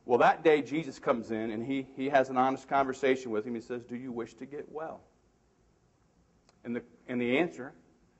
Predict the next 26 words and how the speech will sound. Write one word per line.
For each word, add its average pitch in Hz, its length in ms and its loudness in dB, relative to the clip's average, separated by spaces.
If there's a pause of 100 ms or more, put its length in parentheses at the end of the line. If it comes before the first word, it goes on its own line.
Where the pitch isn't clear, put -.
(420)
is 87 320 -18
obviously 123 600 -2
yes. - 520 -8 (460)
So 120 140 -10
take 131 400 -6
up 139 200 -10
your 156 100 -10
pallet 120 580 -2
and 101 200 -12
walk. 104 360 -8 (1400)
So 113 200 -4
he 117 120 -10
takes 131 500 -4
up 139 200 -12
his - 220 -20
pallet 120 500 -8
and 113 180 -16
he 117 100 -10
walks. - 540 -14 (1400)
From 139 220 2
that 165 340 0
point, 190 420 2
we 151 120 -6
see 156 220 -6
a 143 60 0
transition. 147 760 -8